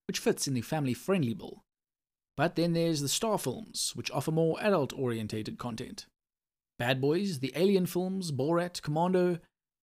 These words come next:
You can tell we're still scrolling through the massive list of content launching on the eighteenth of May.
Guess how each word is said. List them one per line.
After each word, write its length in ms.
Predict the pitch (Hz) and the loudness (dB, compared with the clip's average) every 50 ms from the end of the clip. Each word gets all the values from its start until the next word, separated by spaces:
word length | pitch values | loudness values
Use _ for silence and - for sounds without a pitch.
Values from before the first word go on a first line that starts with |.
| _ _ | _ _
You 80 | 120 113 | -8 -6
can 160 | - 113 107 | -6 -6 -4
tell 320 | - 170 160 135 139 156 | -2 0 0 2 2 2
we're 220 | 143 135 135 131 123 | 2 2 2 2 2
still 260 | - - - 202 175 | 0 0 2 2 2
scrolling 560 | - - - - 226 220 165 135 131 135 151 | 2 0 0 2 2 2 2 2 0 -2 -4
through 220 | - - 151 139 123 | -4 -2 0 0 0
the 80 | 123 | 0
massive 320 | 120 147 165 - 170 151 156 | 0 -2 0 0 0 0 0
list 200 | 160 151 - - | 0 -2 -2 -4
of 100 | 160 - | -6 -6
content 440 | - 165 160 - 170 175 170 165 | -4 -4 -4 -4 -4 -4 -4 -2
launching 400 | 160 165 170 165 - 196 185 180 | -2 -2 -2 -2 -2 -4 -4 -4
on 200 | - 160 170 175 | -6 -6 -4 -4
the 120 | 170 156 127 | -4 -4 -4
eighteenth 380 | 110 107 101 - 117 107 - | -6 -6 -8 -8 -8 -8 -8
of 100 | 113 113 | -6 -4
May. 320 | 135 131 127 113 - - | -2 -2 -2 -4 -6 -10